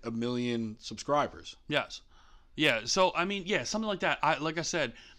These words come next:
Speaker 2: I, I'm drawn into smaller crowds. Um,
Speaker 1: You want the more intimate experience. You
Speaker 2: it's
Speaker 1: don't wanna
Speaker 2: just more
Speaker 1: put on,
Speaker 2: fun.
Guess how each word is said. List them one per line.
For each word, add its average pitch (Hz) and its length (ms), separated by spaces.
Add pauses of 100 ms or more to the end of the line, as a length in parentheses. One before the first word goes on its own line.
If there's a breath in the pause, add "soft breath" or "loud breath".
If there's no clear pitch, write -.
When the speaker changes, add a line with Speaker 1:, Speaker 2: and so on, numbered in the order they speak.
(180 loud breath)
Speaker 2:
I, 160 160
I'm 185 160
drawn 185 360
into 151 720
smaller 131 400
crowds. 113 600 (100)
Um, 120 320 (140)
Speaker 1:
You 190 120
want 170 140
the 160 80
more 139 240
intimate 139 380
experience. 120 420
You 135 60
Speaker 2:
it's 151 100
Speaker 1:
don't 151 60
wanna 143 140
Speaker 2:
just 202 100
more 143 100
Speaker 1:
put 139 60
on, 131 60
Speaker 2:
fun. 120 180